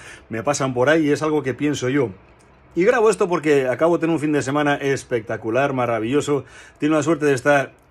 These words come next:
en la casa de Eneritz Iturriaga.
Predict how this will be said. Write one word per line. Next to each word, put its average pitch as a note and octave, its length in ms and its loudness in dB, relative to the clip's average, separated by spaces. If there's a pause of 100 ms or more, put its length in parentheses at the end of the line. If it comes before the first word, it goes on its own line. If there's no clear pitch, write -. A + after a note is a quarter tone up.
en A#2+ 340 -2
la G#2+ 140 -4
casa C#3+ 300 -4
de B2+ 200 0
Eneritz C#3 400 -2
Iturriaga. B2 720 -2